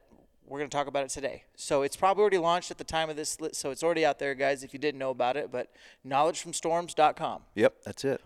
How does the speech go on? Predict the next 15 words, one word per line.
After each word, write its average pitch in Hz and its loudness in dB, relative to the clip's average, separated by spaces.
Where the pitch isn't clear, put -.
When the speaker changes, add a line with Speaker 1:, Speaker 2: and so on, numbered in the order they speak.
Speaker 1:
Let's 139 -2
go 151 4
over 143 -2
it. - -8
Speaker 2:
Yeah, 127 10
so 113 6
it's, - 4
uh, 104 8
it's 113 0
outdoor 123 8
education. 123 0
If - -8
you 117 0
want 117 0
to 110 -2